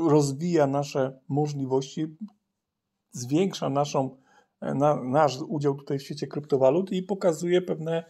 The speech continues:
zasady, schematy i różnego innego rodzaju rzeczy, które związane są,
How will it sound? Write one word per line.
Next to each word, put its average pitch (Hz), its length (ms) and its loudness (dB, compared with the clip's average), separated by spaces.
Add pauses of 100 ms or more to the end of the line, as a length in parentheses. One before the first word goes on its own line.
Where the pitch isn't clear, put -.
(180)
zasady, 147 580 2
schematy 131 760 -2 (240)
i 143 80 -2
różnego 135 420 -2
innego 139 440 0
rodzaju 131 540 0 (160)
rzeczy, 151 320 0
które 147 240 -2
związane 135 420 -2
są, 143 280 -6